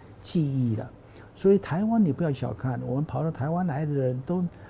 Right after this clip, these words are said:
Speaker 1: 我们充满了这种记忆。
Speaker 2: 嗯。
Speaker 1: 所以呢，我到那个福建去的时候，跟他们聊起这些事情的时候，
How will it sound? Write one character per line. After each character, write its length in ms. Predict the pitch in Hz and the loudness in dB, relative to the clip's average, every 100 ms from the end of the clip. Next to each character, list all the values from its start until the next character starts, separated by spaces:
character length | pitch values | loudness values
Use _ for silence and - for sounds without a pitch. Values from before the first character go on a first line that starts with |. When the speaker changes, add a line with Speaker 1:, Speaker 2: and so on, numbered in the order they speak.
| - - | -20 -2
Speaker 1:
我 160 | 135 131 | 4 6
们 160 | 143 | 6
充 280 | 165 - 220 | 4 4 8
满 260 | 214 160 123 | 8 8 4
了 100 | 131 | 2
这 220 | 147 151 | 4 2
种 180 | 113 104 | 2 -4
记 220 | - 135 | -2 0
忆。 240 | 120 110 104 - - | 2 0 -2 -8 -8
Speaker 2:
嗯。 180 | 165 143 - - - - | -6 -6 -10 -18 -20 -4
Speaker 1:
所 200 | - 190 | 2 4
以 60 | |
呢， 120 | 180 | 6
我 180 | 147 127 | 4 4
到 300 | 131 156 143 | 4 4 4
那 220 | 143 151 | 2 2
个 240 | 127 131 123 | 2 2 2
福 220 | - 143 | 2 2
建 220 | 151 165 | 4 2
去 220 | 139 156 | 2 2
的 80 | 131 | 2
时 160 | 117 135 | 0 0
候， 240 | 127 123 - - - - | 2 0 -6 -20 -20 0
跟 200 | 190 185 | 4 4
他 180 | 175 | 4
们 400 | 160 127 131 151 | 2 2 2 2
聊 220 | 139 139 175 | 4 4 4
起 240 | - 123 | 0 -4
这 220 | - 156 135 | 0 0 2
些 200 | 147 135 | 0 -2
事 200 | - 135 | -2 -4
情 220 | - 127 | -2 -4
的 80 | 123 | -4
时 160 | 110 | -4
候， 180 | 127 127 | -2 -2